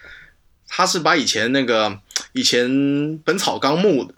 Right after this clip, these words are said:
的宋科本，呃，不，的科本拿出来，跟我说我怎么做到这个双行。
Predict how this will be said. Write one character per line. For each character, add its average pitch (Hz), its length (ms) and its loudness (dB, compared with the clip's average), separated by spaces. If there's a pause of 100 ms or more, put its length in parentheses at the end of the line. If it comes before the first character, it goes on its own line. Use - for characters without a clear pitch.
(240)
的 - 100 0
宋 160 240 2
科 165 180 2
本， 123 140 -2
呃， 143 120 -2
不， 139 240 2
的 135 120 -2
科 233 260 2
本 151 200 -2
拿 104 160 -6
出 131 160 -4
来， 101 240 -4 (240)
跟 160 100 2
我 135 80 2
说 156 140 2
我 185 100 4
怎 165 100 -2
么 110 120 -4
做 143 120 0
到 127 160 2
这 120 120 -2
个 110 180 0
双 143 260 0
行。 80 300 -6